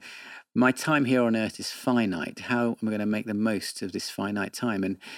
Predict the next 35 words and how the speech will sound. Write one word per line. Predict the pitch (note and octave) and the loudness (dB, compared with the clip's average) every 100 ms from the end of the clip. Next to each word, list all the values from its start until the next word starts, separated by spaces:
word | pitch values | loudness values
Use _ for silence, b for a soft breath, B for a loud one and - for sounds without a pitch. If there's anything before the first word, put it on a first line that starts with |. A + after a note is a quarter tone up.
| B B B B - | B B B B -6
again, | A2 B2 A#2+ | 2 6 6
that | D3 - | 4 4
was | C3+ | 0
brought | - C3 B2+ | 2 4 4
home | A#2 B2 | 6 4
to | B2 - | 4 4
me | A2+ G#2 - - - | 2 2 -6 -6 0
in | |
a | A2 | 0
big | G#2 _ C#3 C3 A#2 - | -2 _ 6 6 6 4
way | G#2 F#2+ F#2+ | 4 4 2
on | F#2+ | 0
the | |
seventeenth | G2+ A2 G2+ G#2+ G2+ | 0 0 0 0 -2
of | G2 | -2
March | G2+ - | -2 -2
twenty | - G2+ | -2 -2
fourteen, | - G2+ - G2+ F#2+ | 0 -2 0 -2 0
when | G2 G2 | -2 -2
a | |
good | F#2+ G#2 | -2 -2
friend | G#2+ F#2+ | -2 -4
of | |
mine, | F#2+ F#2+ F#2+ G2 - - | -4 -4 -4 -6 -10 -6
Abhishek | G2+ - F#2 | -4 -4 -2
Banerjee, | A2 G#2+ F#2+ G#2 | 0 0 2 0
who | G2+ G2 F#2 - | 2 0 0 -4
my | F#2+ | -2
book, | G2+ G#2+ - - B B B | 2 0 0 -14 B B B
Dancing | A2 G#2 G2+ | -2 0 0
with | G2 | 2
Wisdom, | G2+ - | 0 0
is | F#2+ | 0
dedicated | G#2 B2+ A#2+ F#2+ E2+ - | 4 4 4 0 -4 -4
to, | F#2 F2+ | -4 -4